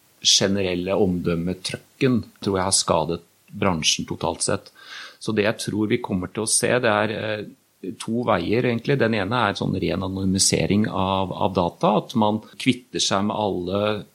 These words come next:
elementer som kan tilbakeføres til fysiske personer, og så bruker man de store sånn datasjøer med generelle data til å harveste og gi generelle prediksjoner på hvordan,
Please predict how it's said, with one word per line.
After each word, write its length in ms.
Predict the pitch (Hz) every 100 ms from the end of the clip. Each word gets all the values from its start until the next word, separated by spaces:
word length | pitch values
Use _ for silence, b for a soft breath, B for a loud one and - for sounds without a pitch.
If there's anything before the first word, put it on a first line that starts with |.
| _
elementer 640 | 98 98 101 87 85 - 123
som 220 | - 107
kan 140 | 101
tilbakeføres 560 | 98 104 92 - 95 95
til 80 | 104
fysiske 320 | 101 90 -
personer, 400 | - - 104 143
og 20 |
så 140 | - 104
bruker 640 | - 117 104 92 85 -
man 180 | 80 92
de 60 | 98
store 680 | - - 98 85 85 95 101 B B B
sånn 300 | - 98 101 87
datasjøer 720 | 82 90 - 92 98 110 120
med 440 | 123 92 87 87 95
generelle 600 | - 98 90 90 80 101
data 340 | 92 78 -
til 140 | - 98
å 60 | 92
harveste 460 | 82 80 90 -
og 100 | 98
gi 300 | 95 82 87
generelle 680 | 95 - 87 87 76 78 82
prediksjoner 640 | - 90 92 - - 95 95 -
på 120 | 101 98
hvordan, 400 | 95 90 95 98